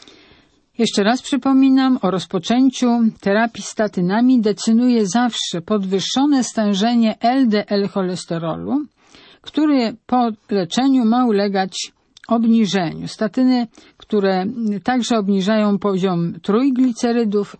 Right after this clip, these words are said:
i mają podnosić poziom H D L cholesterolu,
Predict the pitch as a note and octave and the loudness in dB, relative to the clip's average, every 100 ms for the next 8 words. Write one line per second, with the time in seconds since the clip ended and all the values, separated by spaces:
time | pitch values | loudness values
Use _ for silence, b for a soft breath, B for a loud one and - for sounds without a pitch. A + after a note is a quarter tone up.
0 | - C4+ C4+ - G3 F#3+ G3 G3 B3 G#3+ | 0 0 0 0 0 0 -2 -2 -2 -2
1 | E3+ E3 - G#3 - F3 E3 F#3+ G#3 - | -2 -2 -6 -12 -6 -4 -2 -4 -4 -2
2 | A#3 G3+ F3+ E3+ E3+ D#3+ D#3+ - D#3+ D#3+ | 0 2 0 -2 -4 -6 -6 -8 -8 -8
3 | E3 C4 | -4 -4